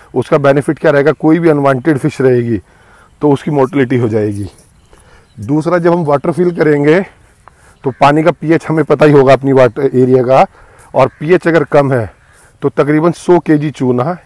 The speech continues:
एक एकड़ में हम जरूर ऐड करें। दूसरी बड़ी बात की ध्यान र-, ये रखनी है। <clears throat> तीसरा, आप फर्मेंटेशन स्टार्ट कर दीजिए। अगर आप फर्मेंटेशन स्टार्ट कर देंगे तो मेन बेनिफिट ये रहेगा कि जब आप सीड स्टॉक करेंगे तो प्लांटन अवेलेबल हो जाएंगे।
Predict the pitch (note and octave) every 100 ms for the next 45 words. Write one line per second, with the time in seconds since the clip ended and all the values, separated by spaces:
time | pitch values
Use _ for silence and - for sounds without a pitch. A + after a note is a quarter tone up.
0 | C3+ C3+ C3 A#2 A#2 A#2+ C3+ A2+ A#2 G#2+
1 | F#2 F2+ F2 E2 _ _ _ _ _ _
2 | A2+ B2 C#3+ D3 A#2 C3+ C3 B2+ B2+ C3
3 | A2+ A#2+ A#2+ A2+ A#2 A#2 G2+ A2 G#2+ G2
4 | - - _ _ - _ - - D#3 -
5 | C3+ D3+ D#3+ D3+ F3+ - _ _ _ _
6 | C3+ C#3+ - D#3 D#3+ F3 E3+ C3+ E3+ A3
7 | - _ _ - - C#3+ B2+ A#2 F#2+ G2+
8 | F#2 G2 - _ - _ G#2+ B2+ C#3 -
9 | B2+ D#3 E3+ D3 E3+ D3 D3+ D3 D#3+ C3
10 | C3 B2+ C3 F#3+ _ _ - A#2+ D3+ D3+
11 | C#3+ C#3+ D#3 C#3+ D3 B2+ A#2+ B2 C#3+ C#3
12 | C#3+ B2+ C#3+ C3+ B2+ - D3 C#3 A#2+ A#2+
13 | F3 - - _ E3 - D#3 D3+ E3 D3+
14 | C#3 B2+ B2+ A2+ A2+ A2+ G#2+